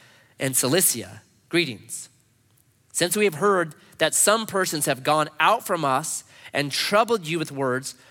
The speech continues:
unsettling your mind, although we gave them no instructions, we did not authorize these guys to come to you. It seemed good to us,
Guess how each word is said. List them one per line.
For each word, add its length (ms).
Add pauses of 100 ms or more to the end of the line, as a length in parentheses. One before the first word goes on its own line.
(200)
unsettling 720
your 120
mind, 420 (180)
although 360
we 160
gave 360
them 220
no 200
instructions, 680
we 240
did 260
not 340 (100)
authorize 560
these 180
guys 300
to 80
come 240
to 80
you. 200 (1800)
It 120
seemed 240
good 200
to 140
us, 300